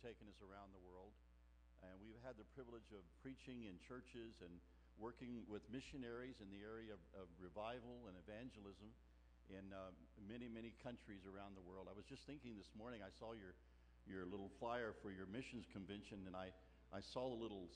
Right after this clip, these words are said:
Speed the Light vehicle on there, and it reminds me, uh, we were in Botswana, which is an African country, and it was about twelve o'clock at night. We were coming back out of the bush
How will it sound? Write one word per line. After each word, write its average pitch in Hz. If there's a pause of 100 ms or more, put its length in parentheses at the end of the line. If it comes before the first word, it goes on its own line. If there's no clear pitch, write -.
Speed 127
the 107
Light 117
vehicle 98
on 98
there, 101
and 101
it 98
reminds 101
me, 101 (480)
uh, 98 (320)
we 127
were 127
in 104 (320)
Botswana, 110 (240)
which -
is 95
an 92
African 110
country, 107 (640)
and 104
it 113
was 107
about 117
twelve 127
o'clock 120
at -
night. 117
We 107
were 101
coming 120
back 117
out 113
of 101
the 98
bush 117